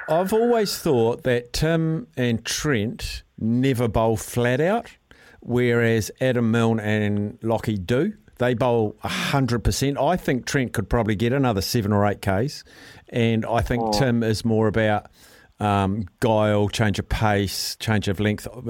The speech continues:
Speaker 1: you know, operating under that. Whereas Lockie and Adam Milne, Mitch McClenaghan was he when he was playing, they're just like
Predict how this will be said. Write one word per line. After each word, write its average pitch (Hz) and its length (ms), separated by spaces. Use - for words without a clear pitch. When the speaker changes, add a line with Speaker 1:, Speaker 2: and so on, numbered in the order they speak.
Speaker 1:
you 117 100
know, 104 60
operating 104 680
under 104 240
that. 117 260
Whereas 107 340
Lockie 104 420
and 107 200
Adam 104 300
Milne, 101 380
Mitch 113 240
McClenaghan 104 500
was 95 140
he 107 260
when 107 140
he 107 100
was 98 100
playing, 107 220
they're 113 160
just 104 240
like 107 220